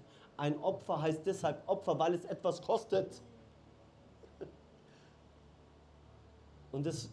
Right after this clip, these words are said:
deswegen möchte ich dich bitten, gerade weil es für Gott etwas ist,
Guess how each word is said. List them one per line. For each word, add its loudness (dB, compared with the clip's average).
deswegen 0
möchte -2
ich -10
dich -6
bitten, -2
gerade 4
weil 2
es -6
für -2
Gott -2
etwas -6
ist, -6